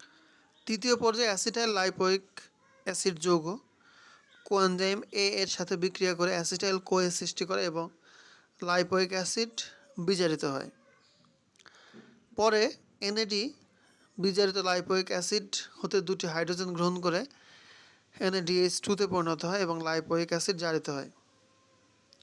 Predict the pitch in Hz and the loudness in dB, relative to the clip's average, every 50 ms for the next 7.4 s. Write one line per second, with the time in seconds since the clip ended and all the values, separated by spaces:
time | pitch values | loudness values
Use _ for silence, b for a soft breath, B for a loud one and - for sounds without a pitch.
0 | b b b b b b b b b b b b b b b b b _ _ - | b b b b b b b b b b b b b b b b b _ _ 0
1 | 196 202 - 220 214 220 220 208 - 202 196 214 233 220 233 240 190 214 220 - | 0 0 2 2 2 2 2 0 2 2 2 2 4 2 2 2 2 0 -2 0
2 | - 226 214 208 214 214 190 226 214 208 196 190 190 202 262 311 - - _ _ | -2 -2 -2 0 -2 -2 0 0 -2 -2 -2 0 0 0 0 -2 -6 -12 _ _
3 | _ _ _ _ _ _ _ _ - - - _ - - - - 190 185 180 170 | _ _ _ _ _ _ _ _ -20 -20 -20 _ -14 -12 -8 -6 -6 -6 -6 -6
4 | 226 208 - 208 196 214 294 311 - _ _ _ _ _ _ _ _ _ _ _ | -6 -6 -6 -6 -6 -8 -8 -12 -18 _ _ _ _ _ _ _ _ _ _ _
5 | _ _ _ _ _ _ _ _ _ _ b b b b b b b b b b | _ _ _ _ _ _ _ _ _ _ b b b b b b b b b b
6 | b b b b b b b b _ - - 196 208 196 208 196 170 180 170 180 | b b b b b b b b _ -8 -2 -2 0 0 0 0 2 2 2 2
7 | 180 165 175 165 156 175 269 | 2 4 4 4 4 2 0